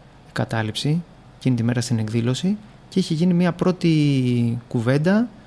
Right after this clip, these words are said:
δημόσια, ε, γύρω από το ζήτημα της τουριστικοποίησης. Τότε είχαμε πει, ο τίτλος ήταν Airbnb τουρισμός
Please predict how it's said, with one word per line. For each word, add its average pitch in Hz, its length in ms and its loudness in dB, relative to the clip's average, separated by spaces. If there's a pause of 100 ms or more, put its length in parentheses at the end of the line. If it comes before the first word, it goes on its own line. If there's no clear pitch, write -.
(160)
δημόσια, 147 640 2 (400)
ε, 180 340 2
γύρω 175 220 2
από 170 80 -2
το 156 80 -2
ζήτημα 165 300 0
της 160 320 0
τουριστικοποίησης. 143 720 -2
Τότε 151 240 -2
είχαμε 147 640 0
πει, 156 400 2 (500)
ο 131 80 -2
τίτλος 143 340 0
ήταν 160 160 2
Airbnb 143 880 4
τουρισμός 127 680 2